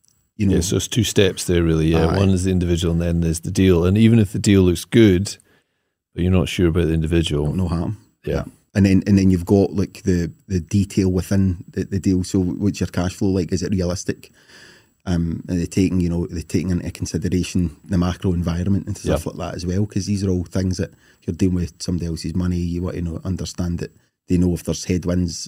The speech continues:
Speaker 1: you know, um, or if there's gonna be a delay and, and, and things like that, then
Speaker 2: Yep.
Speaker 1: these things are, are discussed, um, and you're getting everything out, you know,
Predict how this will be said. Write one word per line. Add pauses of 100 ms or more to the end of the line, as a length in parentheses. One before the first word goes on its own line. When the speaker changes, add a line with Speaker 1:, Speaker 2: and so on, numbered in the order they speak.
(160)
Speaker 1:
you
know, (540)
um,
or
if
there's
gonna
be
a
delay
and,
and,
and
things
like
that,
then
Speaker 2:
Yep.
Speaker 1:
these
things
are, (180)
are (140)
discussed, (880)
um, (280)
and
you're
getting
everything
out, (320)
you
know,